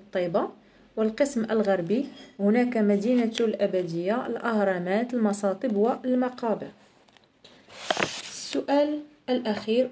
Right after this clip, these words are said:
أحدد النهر الذي توجد على ضفته هذه المدينة فيما يأتي: نهر أم الربيع بالمغرب، نهر دجلة بالعراق، أو نهر النيل بمصر.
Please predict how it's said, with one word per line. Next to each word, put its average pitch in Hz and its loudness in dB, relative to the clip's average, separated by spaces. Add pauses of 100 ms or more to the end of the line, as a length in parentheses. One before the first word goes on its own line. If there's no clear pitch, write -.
أحدد 240 2
النهر 220 2
الذي 214 2 (420)
توجد 220 0 (340)
على 208 2
ضفته 226 0
هذه 214 4
المدينة 190 0
فيما 202 -2
يأتي: 220 -4 (340)
نهر 240 0
أم 220 2
الربيع 190 0
بالمغرب، 170 -2 (120)
نهر 214 0
دجلة 190 -2
بالعراق، 180 -4
أو 233 0
نهر 220 0
النيل 202 2
بمصر. 175 -4